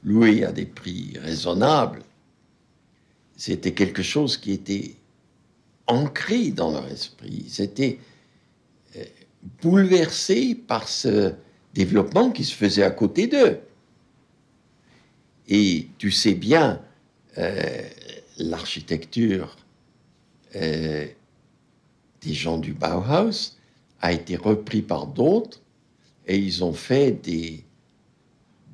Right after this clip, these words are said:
des, des, des boîtes rationnelles, euh, qui, qui n'étaient pas réfléchies pour que les gens vivent dedans, mais qui étaient faites en fait pour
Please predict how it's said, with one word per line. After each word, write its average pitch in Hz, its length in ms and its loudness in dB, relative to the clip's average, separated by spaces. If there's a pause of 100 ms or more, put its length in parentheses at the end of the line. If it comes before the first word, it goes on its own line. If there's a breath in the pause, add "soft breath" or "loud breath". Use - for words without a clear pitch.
(280)
des, 71 140 -12
des, - 260 -14 (440)
des 80 120 -10
boîtes 113 640 0 (360)
rationnelles, 127 920 2 (1300)
euh, - 600 -6 (260)
qui, - 320 -10
qui 80 420 -10
n'étaient 78 280 -8
pas 85 200 -6
réfléchies 85 720 -4
pour - 400 -6
que 98 80 -4
les 78 220 -2
gens 73 240 -2
vivent 82 320 -4
dedans, 202 560 4 (920)
mais 92 160 2
qui 92 120 0
étaient 85 220 -2
faites 180 420 2
en - 100 -4
fait - 500 -2
pour 117 380 2